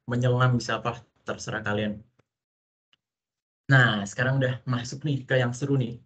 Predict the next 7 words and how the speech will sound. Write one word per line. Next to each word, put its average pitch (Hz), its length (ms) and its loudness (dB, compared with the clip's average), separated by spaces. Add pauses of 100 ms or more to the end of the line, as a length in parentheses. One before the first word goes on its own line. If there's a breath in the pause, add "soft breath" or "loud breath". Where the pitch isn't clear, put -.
Gimana 147 400 6
nih 131 200 2
cara 131 280 0
mendapatkan 123 560 0
Minecraft 131 480 0
Education 117 560 -2
Edition? 117 480 2